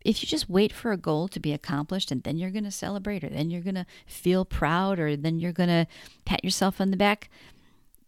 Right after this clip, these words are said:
it takes a <laughs> long time to get there. Knowing and acknowledging and, and celebrating all those little steps that, that it takes to get there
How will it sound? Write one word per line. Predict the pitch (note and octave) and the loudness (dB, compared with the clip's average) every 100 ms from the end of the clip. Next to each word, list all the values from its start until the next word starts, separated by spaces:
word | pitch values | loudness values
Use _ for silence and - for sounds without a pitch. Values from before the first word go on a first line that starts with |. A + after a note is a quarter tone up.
| - _ | -20 _
it | - G#3 | 2 6
takes | A#3+ A#3 - | 4 4 4
a | |
<laughs> | G3+ - - | 4 2 4
long | A#3+ - | 4 4
time | - G#3 G3+ | 4 4 4
to | G3 | 0
get | G#3 A#3 | 0 2
there. | - - - - - A3 | 2 2 -2 -18 -14 -6
Knowing | - G3 G#3 B3 C4+ C#4 - | 4 8 10 10 8 6 0
and | - F3+ | 0 2
acknowledging | E3+ F3+ F3+ G3 F#3+ F3+ F3 E3 _ _ _ _ _ _ | 4 6 6 4 2 0 0 -2 _ _ _ _ _ _
and, | F3 E3 D#3+ | 4 4 4
and | D#3+ D#3+ | 0 2
celebrating | A#3 C#4+ G3 C3+ - | 4 4 4 0 0
all | A#3 | 0
those | D#4+ C4 | 0 0
little | A3 | 0
steps | G3+ - D#3+ G#3 - - | -2 0 2 2 0 -2
that, | A#3 G#3 _ _ _ _ _ - - | -4 -4 _ _ _ _ _ -20 -4
that | F3 | -2
it | D#3+ | -2
takes | - D#3+ A3 - | 2 2 0 -4
to | - | -6
get | D3 D#3+ - | 2 0 4
there | G3+ A3+ | 2 2